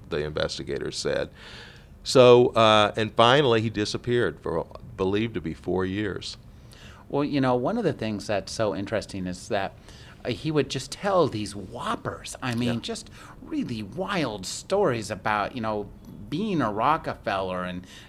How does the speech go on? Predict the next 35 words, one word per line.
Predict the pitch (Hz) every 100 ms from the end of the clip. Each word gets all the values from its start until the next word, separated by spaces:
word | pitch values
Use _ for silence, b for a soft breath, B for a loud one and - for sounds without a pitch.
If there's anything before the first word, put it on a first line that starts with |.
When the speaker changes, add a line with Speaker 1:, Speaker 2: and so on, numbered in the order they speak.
| -
Speaker 2:
you |
know, | 101 101 95
about | 95 117 139
to | 127
be | 123 120 104
on | 95 87
the |
Federal | 78 127 117 107
Reserve. | 85 85 104 135 131 127 123 110
He's | 92 92 95
almost | 101 98 90
a | -
secret | - 113 95 92
agent | 92 113 101 92
going | 87 87 78
to |
Paris. | - - 123 131 131 - B B
You | - 147 254
name | 170 131 147
it, | 82 71 -
he | 131 123 170
told | - 160 147 113
it, | - B B B -
and | 113 110
people | - 180 180 143 135 117
believed | 104 107 110 120 104
it. | 87
And | - 110
I | 131
think | 160 147
one | 131 143
of | 135
the | 107
key | - - 180
lines | 151 131 127 101 95